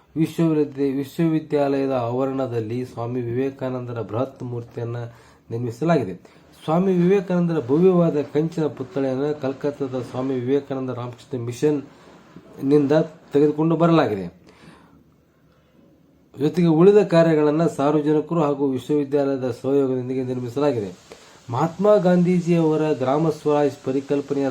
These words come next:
ಸಾಕಾರಕ್ಕಾಗಿ ಮತ್ತು ಗ್ರಾಮೀಣಾಭಿವೃದ್ಧಿ ಮತ್ತು ಪಂಚಾಯತ್ ರಾಜ್ ವಿಷಯಗಳಲ್ಲಿ ವಿಶೇಷವಾದ ಅಧ್ಯಯನ, ಸಂಶೋಧನೆ ಹಾಗೂ ತರಬೇತಿಗಾಗಿ ಎರಡು ಸಾವಿರದ ಹದಿನಾರರಲ್ಲಿ ಈ ವಿಶ್ವವಿದ್ಯಾಲಯವನ್ನು ಆರಂಭಿಸಲಾಯಿತು. ವಿಶ್ವವಿದ್ಯಾಲಯವು ಈಗಾಗಲೇ ಹತ್ತು ಸ್ನಾತಕೋತ್ತರ,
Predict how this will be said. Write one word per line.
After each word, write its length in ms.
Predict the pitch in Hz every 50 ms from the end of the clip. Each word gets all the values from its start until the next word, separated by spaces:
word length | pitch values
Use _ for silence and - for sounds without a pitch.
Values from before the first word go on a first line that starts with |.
| 127 -
ಸಾಕಾರಕ್ಕಾಗಿ 840 | 120 123 123 - 143 139 139 135 135 - 135 131 131 135 156 170 175
ಮತ್ತು 320 | 151 135 127 - - 139 131
ಗ್ರಾಮೀಣಾಭಿವೃದ್ಧಿ 920 | 110 113 113 120 131 143 151 160 160 156 156 151 135 143 139 127 131 165
ಮತ್ತು 260 | 170 165 147 151 - 131
ಪಂಚಾಯತ್ 580 | 123 - 127 127 127 - 143 139 139 139 -
ರಾಜ್ 180 | 143 143 135 123 - - - - - - - - _ -
ವಿಷಯಗಳಲ್ಲಿ 640 | 131 120 - 170 170 170 147 151 143 139 139 139 131
ವಿಶೇಷವಾದ 760 | 120 113 - - 139 156 170 165 170 160 151 135 131 127
ಅಧ್ಯಯನ, 680 | 123 120 117 113 110 110 143 143 143 135 127 123 120 117
ಸಂಶೋಧನೆ 600 | 110 98 113 117 135 120 - 139 131 123 123 127
ಹಾಗೂ 220 | 120 120 117 117 113
ತರಬೇತಿಗಾಗಿ 1000 | - - - 113 113 127 131 156 165 170 165 151 123 123 113 104 98 107 120 135 147 - - - - - - - _ _ -
ಎರಡು 220 | 117 139 170 175 170
ಸಾವಿರದ 340 | 170 - 151 143 143 139 131
ಹದಿನಾರರಲ್ಲಿ 760 | 120 120 113 120 139 147 147 139 131 131 123 123 131 131
ಈ 240 | 123 120 127 127 127
ವಿಶ್ವವಿದ್ಯಾಲಯವನ್ನು 960 | 120 117 113 - - 127 123 117 113 123 117 117 113 110 110 110 110 107 110 113
ಆರಂಭಿಸಲಾಯಿತು. 720 | 110 107 107 110 107 110 - - 160 156 131 98 - - 90 - - - - _ _ _ _ _ -
ವಿಶ್ವವಿದ್ಯಾಲಯವು 760 | 143 139 - 175 175 165 156 143 131 143 135 131 127 135 147
ಈಗಾಗಲೇ 420 | 151 143 139 135 135 127 127 120 117
ಹತ್ತು 440 | 110 - 127 131 - - - 147
ಸ್ನಾತಕೋತ್ತರ, 1000 | 127 - - - 120 127 131 - - 127 120 - 123 117 117 - 120 120 139 156